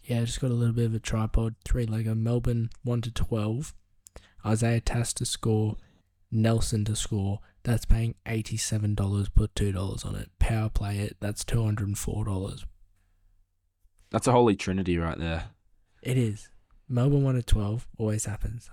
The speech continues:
Speaker 1: Isaiah Tass, he's a centre, he's gonna score. And Big Naz, like, seriously, who's gonna stop him?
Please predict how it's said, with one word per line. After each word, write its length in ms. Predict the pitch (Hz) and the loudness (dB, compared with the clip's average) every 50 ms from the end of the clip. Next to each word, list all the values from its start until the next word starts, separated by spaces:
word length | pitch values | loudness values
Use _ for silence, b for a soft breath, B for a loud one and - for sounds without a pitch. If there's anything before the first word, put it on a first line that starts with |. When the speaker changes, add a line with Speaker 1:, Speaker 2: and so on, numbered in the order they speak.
| - | -6
Speaker 1:
Isaiah 280 | - 120 117 117 117 110 | -4 -2 0 0 0 -2
Tass, 500 | - - - 110 113 110 - - - - - | -2 -4 -6 -6 -6 -8 -12 -14 -16 -16 -8
he's 180 | - 113 104 104 | -6 -4 -2 -2
a 60 | 107 | 0
centre, 400 | - - - 104 98 95 98 - - - | 0 0 0 2 0 0 -2 -4 -8 -8
he's 220 | - - 104 101 | -6 -4 -4 -4
gonna 240 | - - 104 98 104 | -2 -2 -2 0 0
score. 320 | - - - - - - - - - _ _ _ _ _ - - - - | -2 -4 -4 -6 -6 -8 -10 -12 -18 _ _ _ _ _ -20 -20 -10 -4
And 220 | - 117 113 113 - | 0 0 0 2 2
Big 240 | - 120 120 117 | 4 4 4 4
Naz, 580 | 120 117 113 107 107 104 101 101 110 - - - - _ _ _ _ _ _ _ _ - | 2 2 2 2 2 2 0 -2 -4 -6 -10 -14 -18 _ _ _ _ _ _ _ _ -2
like, 220 | - 104 101 101 - _ _ _ - | 0 0 0 0 -4 _ _ _ -8
seriously, 500 | - - 120 107 104 113 - - 101 101 | -2 0 0 2 0 -2 -2 0 0 2
who's 200 | 104 104 104 117 | 2 2 0 0
gonna 180 | - 98 - | -2 -4 -4
stop 280 | - - - 95 - - | -4 -2 -2 2 4 4
him? 200 | - - - - | 2 2 -2 -8